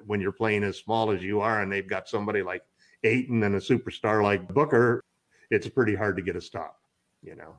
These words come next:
you don't have the size to really contend inside. And it was one of those nights, too, where every time we seemed to tip a ball, it would go to a three-point shooter who was wide open.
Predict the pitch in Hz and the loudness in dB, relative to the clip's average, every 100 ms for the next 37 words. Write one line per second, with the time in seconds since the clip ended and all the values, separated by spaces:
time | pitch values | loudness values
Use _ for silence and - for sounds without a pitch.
0 | 87 95 95 98 92 92 - 101 95 90 | -10 -8 -6 -6 -6 -8 -2 0 0 -2
1 | 101 92 87 85 90 95 92 87 85 82 | -2 0 -2 -2 -2 -2 -2 -4 -6 -8
2 | 82 73 73 _ _ _ _ _ - 135 | -8 -8 -10 _ _ _ _ _ -2 4
3 | 160 139 135 143 135 127 98 127 123 - | 6 6 6 6 8 6 4 2 2 2
4 | 135 131 104 101 98 - - _ _ 117 | 4 6 6 6 2 -2 -16 _ _ -4
5 | 120 113 120 113 107 - 113 95 - 113 | 0 2 2 0 0 0 -2 -2 -2 -2
6 | 107 92 117 107 101 95 95 104 107 101 | -2 2 4 4 0 -2 0 2 4 2
7 | 92 110 101 107 95 - 123 98 92 92 | 0 -2 -2 -2 -4 -4 -2 -2 -4 -6
8 | 87 - 98 95 113 - | -8 -8 -4 0 -2 -4